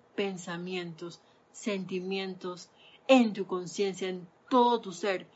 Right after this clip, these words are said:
a esa magna y poderosa presencia yo soy que yo soy palpitando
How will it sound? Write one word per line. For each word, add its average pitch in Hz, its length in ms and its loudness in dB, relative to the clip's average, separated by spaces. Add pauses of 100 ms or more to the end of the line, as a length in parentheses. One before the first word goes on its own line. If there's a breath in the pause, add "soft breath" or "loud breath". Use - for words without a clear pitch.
(320 loud breath)
a 185 80 -4
esa 185 220 -2
magna 196 500 0
y 190 60 -6
poderosa 180 480 -6
presencia 190 640 -8
yo 180 200 -8
soy 208 360 -4
que 190 180 -4
yo 180 140 -10
soy 190 360 -4 (1700 loud breath)
palpitando 190 1200 0